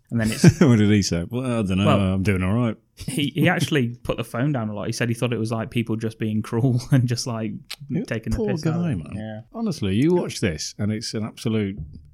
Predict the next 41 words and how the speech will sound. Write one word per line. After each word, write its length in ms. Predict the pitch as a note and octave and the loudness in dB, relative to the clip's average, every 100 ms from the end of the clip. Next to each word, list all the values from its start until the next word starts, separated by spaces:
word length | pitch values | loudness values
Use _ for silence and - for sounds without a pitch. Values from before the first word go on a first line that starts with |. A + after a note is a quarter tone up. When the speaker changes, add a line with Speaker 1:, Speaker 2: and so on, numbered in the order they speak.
| _ - | _ -8
Speaker 2:
love, 320 | G#2 A2 A#2 G#2 - | -4 0 0 -2 -6
Speaker 1:
<clears throat> 100 | - | -2
Speaker 2:
love 360 | A2+ A#2+ G#2+ | 2 2 2
letter 420 | G2 F#2 - F2 D#2 _ | 2 0 -2 -6 -8 _
to 160 | - F2+ | -8 -6
films. 600 | - G2 F#2+ E2+ D#2 - | -2 -2 -2 -2 -6 -6
This 200 | F#2+ - | -8 -4
guy 320 | G#2+ G#2 F#2 | -2 -2 -2
wa-, 160 | F#2 - | -4 -4
made 260 | G#2 A2+ G#2 | 0 0 0
a 60 | |
film 340 | - A2 F#2+ F2 | -2 0 0 0
he's 100 | F2 | -2
always 300 | F#2+ F#2 F2 | -2 -2 -2
wanted 260 | F2 F2+ - | -2 -2 -4
to 80 | |
do. 280 | E2+ F#2 E2 D2 | -4 -4 -6 -2
No 280 | F2+ A2 A2 | 0 2 2
idea 260 | G2 G2+ | 2 0
how 140 | G2+ F#2+ | 0 -2
to 140 | G2 | -2
do 200 | E2 E2+ | -4 -6
it. 120 | E2 - _ - | -10 -16 _ -10
I 40 | |
mean, 140 | F2+ F2+ | -6 -6
he's 160 | E2+ | -6
just 220 | - F#2 - - | -6 -6 -8 -10
put 180 | G#2+ - | -10 -4
everything 480 | G2+ G2 G2+ - F#2+ | -2 2 2 2 2
in 320 | F#2 F2 D#2 - _ | 2 2 -2 -8 _
that 160 | F2+ F2 | -8 -4
he 120 | F2 | -4
likes. 560 | F#2 F2 E2 - - - | -2 -6 -8 -6 -6 -4
Speaker 1:
Yeah. 240 | A#2+ G#2+ - - | 2 4 4 4
Speaker 2:
<laughs> 160 | - | 0
Speaker 1:
He 80 | C#3 | 0
seems 260 | B2+ F3 B2 | 2 4 4
a 60 | |
very 200 | A#2 B2 | 2 -2
positive, 640 | A2+ A#2+ G#2+ A2+ G#2+ G#2 - _ - | -2 -4 -4 -6 -8 -10 -16 _ -2
Speaker 2:
Yeah. 260 | D#3 - | 0 0